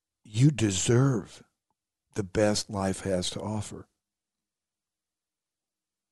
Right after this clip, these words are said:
There isn't a person listening to this podcast that, that can honestly say, "I deserve a crappy life.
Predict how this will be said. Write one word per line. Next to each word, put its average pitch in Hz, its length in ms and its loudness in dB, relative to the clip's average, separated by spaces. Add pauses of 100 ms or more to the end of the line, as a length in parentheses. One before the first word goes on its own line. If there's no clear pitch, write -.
(640)
There 139 180 6
isn't 123 260 8
a 87 60 0
person 147 720 2
listening 117 520 4
to 120 100 -4
this 107 220 -4
podcast - 800 -10 (120)
that, 104 160 -2 (500)
that 104 260 -2
can 104 220 -6 (440)
honestly 123 640 4
say, 98 460 -2 (540)
"I 110 180 6
deserve 101 600 4
a 95 60 -2
crappy 98 480 0
life. 87 460 -14